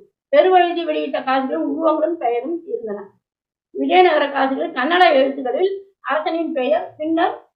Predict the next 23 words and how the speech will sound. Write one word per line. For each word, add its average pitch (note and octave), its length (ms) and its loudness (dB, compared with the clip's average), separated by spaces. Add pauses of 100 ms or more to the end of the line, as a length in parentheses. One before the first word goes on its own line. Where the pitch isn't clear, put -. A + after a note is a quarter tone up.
(120)
நாகரிக D#4+ 420 0
எழுத்துக்களில் B3+ 480 -2
அமைந்தன. F#4+ 420 -8 (600)
இப்ப D#4 160 0 (260)
காசு F4 320 0
வந்து D#4 260 0
காலம் D#4 340 2
அப்படியே D4 380 2
மாறிக்கொண்டே D4 640 0
வருகிறது. A#3 480 -2
நம்ம C4 180 -8
முதல்ல B3 300 -4
பார்த்த B3 200 -2 (100)
பல்லவர், B3 440 0
சே-, A3+ 300 -6 (340)
சோழர், C4 340 0
சேரன் C4 400 0
பார்த்துட்டே A#3+ 380 -4
வந்தா A#3 220 -2
பாண்டியர்னு. A#3 560 -2 (380)
இப்ப C4+ 180 -4
அந்த C4+ 180 0
கால C4+ 220 0